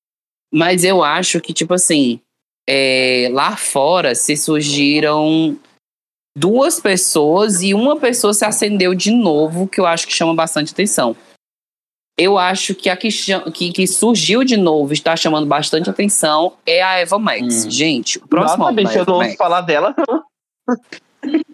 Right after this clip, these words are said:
Speaker 1: A, a estrutura daquele, não, tá incrível. Pra mim, depois você, você escute.
Speaker 3: Sério?
Speaker 1: Mas eu acho que, tipo assim, de revelação, revelação, eu acho que a Dove Cameron ter chegado ao mundo da
Speaker 3: É.
Speaker 1: música e a Bella Poarch também,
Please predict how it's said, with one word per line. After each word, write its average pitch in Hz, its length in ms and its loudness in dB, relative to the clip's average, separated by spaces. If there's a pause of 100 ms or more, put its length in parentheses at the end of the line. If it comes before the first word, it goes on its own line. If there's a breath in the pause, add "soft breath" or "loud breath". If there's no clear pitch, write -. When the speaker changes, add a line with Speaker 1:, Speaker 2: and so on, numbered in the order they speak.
(380)
Speaker 1:
A, 151 200 0
a 160 60 2
estrutura 180 640 0
daquele, 170 420 -4
não, 151 320 -2
tá 131 240 -4
incrível. 127 540 -2
Pra 135 240 -2
mim, 160 360 0
depois 180 320 0
você, 214 140 0
você 208 140 0
escute. - 600 -2 (140)
Speaker 3:
Sério? 113 420 0
Speaker 1:
Mas 175 340 2
eu 208 200 2
acho 151 320 -2
que, 175 60 -12
tipo - 180 -6
assim, 147 320 -2
de 151 200 0
revelação, 151 600 0
revelação, 113 760 -2 (320 soft breath)
eu 156 140 2
acho 180 200 -2
que - 80 -2
a 175 60 -2
Dove 190 400 0
Cameron 123 640 0
ter 160 240 -2
chegado 135 420 0
ao 120 80 0
mundo 120 400 -4
da 123 140 -2
Speaker 3:
É. 160 240 0
Speaker 1:
música 107 560 -2 (480)
e 151 100 2
a 160 80 0
Bella 156 400 0
Poarch 131 680 0
também, 117 640 -2